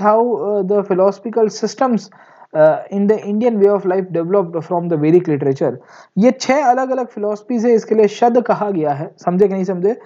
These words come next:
दर्शन का मतलब ये होता है फिलॉसफी, ठीक है। तो you will find कि ये छह दर्शन हैं, ये छह दर्शन अलग-अलग लोगों ने दिए जो वैदिक लिटरेचर से later on times के अंदर डेवलप हुए। तो जैसे एक है वैशेषिक दर्शन,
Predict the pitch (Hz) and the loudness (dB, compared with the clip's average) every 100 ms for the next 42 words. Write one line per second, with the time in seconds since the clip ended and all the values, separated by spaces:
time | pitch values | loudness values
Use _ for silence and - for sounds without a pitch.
0 | - - _ 165 208 214 269 254 226 220 | -20 -20 _ 0 0 0 -2 0 0 0
1 | 220 202 196 196 202 240 240 139 123 - | 0 0 0 0 -2 -2 -4 -4 -4 -8
2 | 110 92 - 269 302 - - _ - 220 | -12 -4 0 4 4 2 -6 _ -4 0
3 | 226 320 285 302 330 294 285 277 269 269 | 2 0 2 0 0 0 0 -2 0 0
4 | 277 233 - 262 226 226 - _ _ _ | 2 2 0 -2 -2 -4 -6 _ _ _
5 | 180 220 165 - 262 233 220 262 214 240 | -2 -2 -2 -2 0 0 0 0 2 2
6 | 240 247 196 196 220 233 196 226 214 214 | 2 2 2 2 2 -2 -2 -2 0 2
7 | 180 190 214 202 185 190 214 190 214 214 | 4 2 0 -2 -2 0 0 2 2 4
8 | 202 - 175 185 190 220 208 190 190 190 | 2 2 4 4 4 0 0 -2 -4 -6
9 | 190 190 160 160 175 160 160 196 - - | -6 -2 -2 0 0 0 -2 -4 -14 -20
10 | - - 202 214 214 247 240 240 185 190 | -10 0 4 4 4 2 4 2 0 0
11 | 190 196 240 233 202 190 220 | 0 -4 -2 0 0 -2 -4